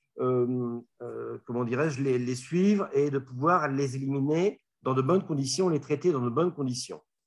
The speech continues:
Donc l'agriculteur est responsable de la gestion de ces déchets. Ce sont, euh, des déchets d'activité économique, donc la grosse différence par rapport au, aux, aux,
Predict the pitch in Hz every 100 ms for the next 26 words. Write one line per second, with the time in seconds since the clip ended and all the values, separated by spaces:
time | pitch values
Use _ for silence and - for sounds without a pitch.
0 | _ _ 120 139 156 143 170 110 143 170
1 | 165 139 - 151 117 110 120 120 113 107
2 | 104 104 156 185 - - _ _ - 190
3 | 185 202 190 123 - _ - 131 131 127
4 | 113 139 135 143 139 - 160 156 143 131
5 | 131 139 135 131 127 131 170 175 139 131
6 | 151 - 123 110 _ _ _ 120 117 123
7 | 135 131 127 139 131 131 - 110 113 123
8 | 123 104 98 92 _ _ 98 101 98 98
9 | 110 104 101